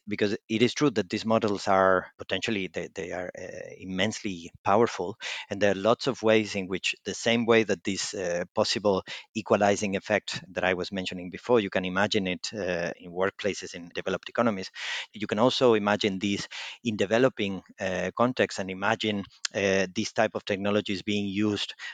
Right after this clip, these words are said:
to kind of leapfrogging processes of development, as they sometimes say, and, uh,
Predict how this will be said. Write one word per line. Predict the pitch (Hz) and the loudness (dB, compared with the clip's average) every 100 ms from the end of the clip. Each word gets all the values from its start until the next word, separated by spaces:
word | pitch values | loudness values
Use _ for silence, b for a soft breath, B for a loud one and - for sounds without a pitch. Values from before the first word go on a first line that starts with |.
| - - | -16 -6
to | - 107 104 - | 0 2 0 -2
kind | - 104 | -2 0
of | 101 - - _ _ | -2 -6 -14 _ _
leapfrogging | 107 113 123 - - 113 110 104 92 90 B B - | -2 2 2 0 2 4 6 2 -2 -6 B B 0
processes | 107 98 101 95 | 0 0 0 0
of | 90 | -2
development, | 95 127 113 107 92 | 0 2 2 0 -2
as | 90 | -2
they | 107 92 95 | -2 -2 -2
sometimes | 95 113 110 104 92 - | -2 -2 0 0 -2 -6
say, | 95 95 101 - | -8 -8 -8 -6
and, | 95 90 90 | -6 -4 -4
uh, | 87 85 | -2 -4